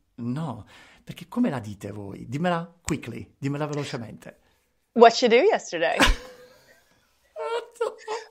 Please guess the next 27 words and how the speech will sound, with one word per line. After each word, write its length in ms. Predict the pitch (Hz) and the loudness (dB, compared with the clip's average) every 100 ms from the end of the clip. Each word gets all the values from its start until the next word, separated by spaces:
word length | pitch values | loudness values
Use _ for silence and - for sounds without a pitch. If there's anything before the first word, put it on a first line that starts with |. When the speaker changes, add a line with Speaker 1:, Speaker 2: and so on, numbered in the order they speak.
| - | 2
Speaker 2:
Ma-, 440 | 262 262 254 254 - | 6 8 10 8 4
<laughs> 1120 | 247 226 - - 262 - - 508 - - - | -2 -2 -6 2 2 2 -10 -12 -4 -2 2
Speaker 1:
But 220 | 202 202 | 0 0
yes, 340 | 214 202 165 - | -4 -2 0 0
uh, 300 | 214 - - - | -2 -4 -14 -10
Speaker 2:
we, 520 | 208 240 262 254 233 - | 2 4 4 4 0 0
we 480 | 214 220 208 202 185 _ | 0 2 2 -2 -6 _
melt 640 | 202 208 208 202 - - - _ | 0 4 6 6 4 -2 -20 _
the 200 | 190 175 | -6 -2
words 600 | 180 175 175 170 165 - | 2 4 6 4 0 -8
together. 480 | - 165 156 135 143 | -4 2 2 2 0
We 140 | 165 | 0
say, 560 | 165 165 156 151 - - | 2 6 6 6 2 -2
sometimes 720 | - 226 214 214 160 151 175 - | 4 6 6 2 -6 -8 -12 -8
when 260 | 175 170 165 | -4 -4 -4
we 100 | 165 | -8
speak 680 | 165 - - 165 160 - _ _ | -10 -10 -6 -6 -6 -20 _ _
quickly, 600 | - 233 - 156 - 190 _ _ _ | 4 4 4 -6 -6 -10 _ _ _
quando 180 | 190 175 | -2 2
parliamo 500 | 196 185 185 170 170 | 2 4 2 2 0
velocemente, 760 | 165 160 - 175 202 160 - - | -2 -2 -2 2 2 0 -6 -10
Speaker 1:
Velocemente. 200 | 135 147 - - | -12 -14 -14 0
Speaker 2:
um, 640 | 170 175 165 165 160 160 - _ _ _ _ _ _ _ - | 4 6 6 0 -4 -8 -10 _ _ _ _ _ _ _ -12
"What 420 | 165 190 196 - | 6 8 8 6
cha, 480 | - 320 403 165 - _ _ - | 6 8 8 4 0 _ _ -6
what 260 | 180 - | -4 -4
cha, 240 | - 185 | -2 -2